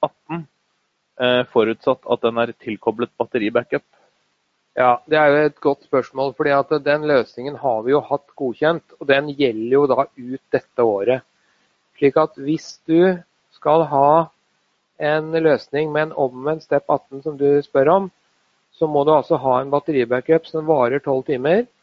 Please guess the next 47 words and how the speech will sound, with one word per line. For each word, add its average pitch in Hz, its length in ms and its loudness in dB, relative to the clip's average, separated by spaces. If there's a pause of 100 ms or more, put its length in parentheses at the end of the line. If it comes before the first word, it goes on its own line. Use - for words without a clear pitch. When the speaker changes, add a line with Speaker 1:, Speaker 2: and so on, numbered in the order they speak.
(500)
Speaker 2:
og 151 120 -4
den 139 180 2
må 156 160 2
være 131 400 2
overvåket, 113 880 2
slik 131 220 -2
at 131 160 -2
hvis 135 180 -8
det 151 100 -6
blir 135 220 -2
feil, 175 400 2
så 156 100 -16
skal 143 220 -2
den 135 260 0
gi 117 220 -6
en 127 100 -2
alarm 123 460 -2
da, 110 140 -2 (1080)
til 120 180 0
et 120 140 2
reaksjonsapparat, 117 840 -2
som - 140 -14
jeg 135 80 0
har 123 80 -2
snakket - 320 -4
om 120 140 -4
i 120 100 -2
dag. 120 80 2
Speaker 1:
Ja, 151 120 4 (100)
ja. - 560 -6
<laughs> - 200 -16 (140)
Speaker 2:
Eh, 151 220 2 (100)
og, 156 400 0 (340)
<laughs> - 460 -20
og 165 100 -2
det 165 200 4
kan 139 280 -2
du 156 140 0
bruke, 190 480 0
for 185 100 -2
det 170 80 0
er 156 220 -2
godkjent 147 540 -6 (100)
ut 139 220 -12 (120)
dette - 320 -4
året, 110 380 -6 (480)
men 131 240 -6